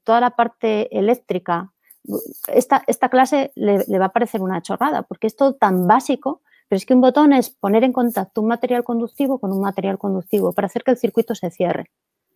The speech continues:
Cuando tú eso lo muestras con materiales tan sencillos que no dan, como dicen los niños, la electric, que no da, no da, no da corriente,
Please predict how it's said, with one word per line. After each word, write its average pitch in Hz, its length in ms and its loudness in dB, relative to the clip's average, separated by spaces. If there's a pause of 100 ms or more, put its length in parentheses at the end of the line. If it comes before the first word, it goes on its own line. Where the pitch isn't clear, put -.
(120)
Cuando 214 260 4
tú 262 120 4
eso 302 200 4
lo 240 100 6
muestras 214 600 2
con 190 180 0
materiales 190 720 4 (280)
tan 202 360 0 (200)
sencillos 196 840 2
que 196 140 -4
no 208 260 2
dan, 226 320 4 (160)
como 196 180 -4
dicen 208 200 -4
los 190 140 -6
niños, 208 340 -2
la 180 100 0
electric, 196 400 2
que 175 80 -6
no 190 120 -6
da, 208 220 -2
no 196 200 -6
da, 196 280 0
no 202 160 -2
da 196 140 2
corriente, 196 680 2